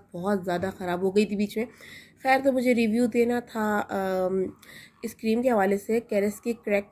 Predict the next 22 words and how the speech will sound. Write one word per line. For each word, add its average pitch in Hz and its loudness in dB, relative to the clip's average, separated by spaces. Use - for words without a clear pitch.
हैप्पी 190 -10
फीट, 214 -6
ठीक 220 -4
है, 226 0
हील 214 0
क्रीम। 214 -2
और 208 2
इसके 240 2
रिव्यू 233 0
मैं 226 2
इसलिए 240 0
देना 240 2
चाह 214 -2
रही 208 2
थी 220 0
क्योंकि 226 -2
मैंने 220 0
ये 233 2
पहले 220 0
इस्तेमाल 202 -2
किया 220 -2
है 208 0